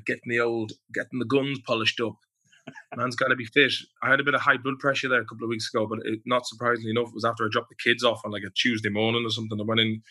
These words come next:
Speaker 2: And what, what brought you to Sweden in the first place?
Speaker 1: Uh, f-, uh, if you watch my last video, you'll see a header called Sasha. Some, some dreadlock skater dude who was, um,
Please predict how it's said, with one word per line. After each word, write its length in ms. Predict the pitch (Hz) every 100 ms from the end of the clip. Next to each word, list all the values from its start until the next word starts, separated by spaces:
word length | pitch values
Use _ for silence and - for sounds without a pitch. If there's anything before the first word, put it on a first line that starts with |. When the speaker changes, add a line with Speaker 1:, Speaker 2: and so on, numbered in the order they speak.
| _ -
Speaker 2:
And 120 | 147
what, 220 | 240 -
what 260 | 180 220 233
brought 240 | 220 208
you 80 | 202
to 80 | 175
Sweden 300 | 170 202 185
in 80 | 175
the 80 | 156
first 240 | 175 175
place? 320 | 131 104 - _ _ _ _ _ -
Speaker 1:
Uh, 180 | 110 107
f-, 160 | -
uh, 280 | - - 120 - 87
if 120 | 120
you 60 | 135
watch 200 | 143 -
my 80 | 135
last 200 | 135 -
video, 280 | 131 135 123
you'll 120 | 117
see 200 | 117 120
a 60 |
header 260 | 113 120 120
called 260 | 117 113 110
Sasha. 440 | 117 110 127 113 - _ _ _ _ _ _ _ _ _ -
Some, 260 | - 190 247
some 300 | - 202 165 160
dreadlock 380 | 214 202 208 208 - _
skater 480 | - - 170 175 190
dude 400 | 147 175 170 156 127 - 127
who 140 | 139 131
was, 260 | 131 117
um, 420 | 127 117 110 107